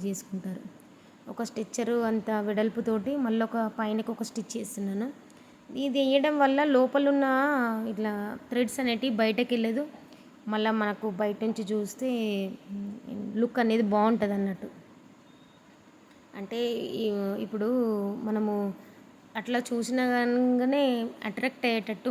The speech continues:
ఉండాలి. అందుకనే ఇది వేసుకున్నాం. మనకు రెండు విధాలు యూజ్ అవుతుంది అన్నట్టు. చూడ్డానికి బాగుంటుంది, ప్లస్ లోపల ఉన్న థ్రెడ్స్ బయటకు రాదు. అదిగోండి, అట్లా వస్తుంది అన్నట్టు, పట్టీ టైప్లో వస్తుంది అన్నట్టు, మంచిగా ఉంటుంది.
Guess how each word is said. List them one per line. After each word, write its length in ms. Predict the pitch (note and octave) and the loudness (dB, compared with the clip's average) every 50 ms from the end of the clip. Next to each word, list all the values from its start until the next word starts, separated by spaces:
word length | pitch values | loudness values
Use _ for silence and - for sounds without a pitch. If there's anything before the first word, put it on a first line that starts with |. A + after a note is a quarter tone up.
| B3+ A#3+ | 2 2
ఉండాలి. 340 | A3+ G#3 G3 F#3+ F#3 F#3+ - - - - - - - - - - - - - - - - - - - - - - - - - - - - - - - - - - - - - - - G3+ | 2 2 2 0 0 -2 -6 -10 -18 -20 -20 -20 -20 -20 -20 -20 -20 -20 -20 -20 -20 -20 -20 -20 -20 -20 -20 -20 -20 -20 -20 -20 -20 -20 -20 -20 -20 -20 -20 -20 -20 -20 -20 -20 -14 -10
అందుకనే 420 | G#3 G#3 G#3+ G#3+ A#3 A3 A3+ A#3 B3 B3 A#3+ | -8 -8 -6 -4 -2 -2 -2 0 2 2 2
ఇది 100 | A3 G#3 G#3+ | 2 2 2
వేసుకున్నాం. 380 | G#3 G3+ - - A3 G#3 G#3 G#3+ G#3+ | 0 0 -2 -4 -4 -2 -2 -2 -2
మనకు 320 | G#3+ G#3 G#3 G#3 - A3 G#3+ G#3+ G#3+ G3+ | 0 0 -2 -2 0 0 2 2 2 2
రెండు 140 | A3+ B3 B3 C4+ C#4 | 4 4 4 4 4
విధాలు 300 | A#3 B3 B3 C4 C4 C4+ B3+ | 4 4 4 4 4 4 4
యూజ్ 180 | A#3+ A3 F#3+ G#3+ G#3 | 4 4 4 2 0
అవుతుంది 220 | G3 - G3+ G3+ G3 | 0 0 0 0 0
అన్నట్టు. 280 | G3 F#3+ E3+ G#3+ - - - - - - - - - - | 0 -2 -4 -6 -10 -12 -14 -20 -20 -20 -20 -20 -20 -14
చూడ్డానికి 500 | - G#3+ G#3 F#3 G3+ G#3 G#3 G#3+ G#3 A3 G#3+ F#3+ G3+ | -10 -8 -6 -4 -2 -2 -2 -2 -2 -2 -2 0 0
బాగుంటుంది, 440 | G#3 G#3 G#3 G#3 F#3+ G#3+ G#3+ A3+ A#3+ A#3 A#3 | 0 0 0 -2 -2 -2 -2 -2 -2 -2 -2
ప్లస్ 240 | A#3+ B3+ C#4 C4 - - - - - - - - - - | -2 -2 -2 -4 -6 -16 -20 -20 -20 -20 -20 -14 -10 -6
లోపల 260 | A3 G#3+ G#3+ - A#3 A#3 A3 | -4 -4 -2 -2 -2 0 2
ఉన్న 120 | A3+ A3+ A3 A3 G#3+ - | 2 2 0 0 -2 0
థ్రెడ్స్ 340 | G#3+ G#3+ G3+ F3+ - - C#4 C#4+ A3+ | -2 -2 -2 -2 -4 -4 -2 0 2
బయటకు 300 | A3+ G#3 E3+ G#3 G3+ - F#3+ G3+ | 0 0 0 -2 -4 -2 -4 -4
రాదు. 220 | F#3+ F#3+ F3 - - - G3+ - - - - G#3 | -4 -4 -6 -8 -12 -14 -18 -18 -18 -16 -12 -12
అదిగోండి, 420 | F3+ F#3+ F#3 F#3+ F#3+ F3+ E3+ - - - - - G3 | -10 -8 -8 -6 -6 -6 -8 -10 -14 -20 -18 -14 -14
అట్లా 200 | F#3 - G3+ G3+ G3 | -12 -10 -8 -8 -8
వస్తుంది 260 | F#3 - - G3+ G3 G3 | -8 -10 -10 -10 -8 -6
అన్నట్టు, 300 | G3 F#3+ F#3+ F3+ - - - - - - - - - - - - - - | -6 -6 -6 -8 -10 -12 -18 -18 -20 -20 -20 -20 -20 -20 -20 -20 -14 -6
పట్టీ 240 | B3+ B3+ - - C#4 C4+ - B3+ | -6 -6 -4 -2 -4 -2 0 2
టైప్లో 280 | A#3+ B3+ B3+ C4 - B3 | 2 2 2 2 0 0
వస్తుంది 260 | - - A3+ G3 F3+ F#3+ | 0 -2 -4 -2 -2 -2
అన్నట్టు, 300 | F#3 F#3 F3+ - - - - - - - - - - - - - - - - - - - - - - - - | -2 -4 -4 -6 -10 -14 -14 -16 -20 -20 -20 -20 -20 -20 -20 -20 -20 -20 -20 -20 -20 -20 -20 -20 -16 -10 -6
మంచిగా 260 | A#3 A#3 - C4 A3 G3 | -6 -2 -2 0 0 0
ఉంటుంది. 300 | F#3+ F#3+ F#3+ F3+ F#3+ | -2 -4 -4 -6 -8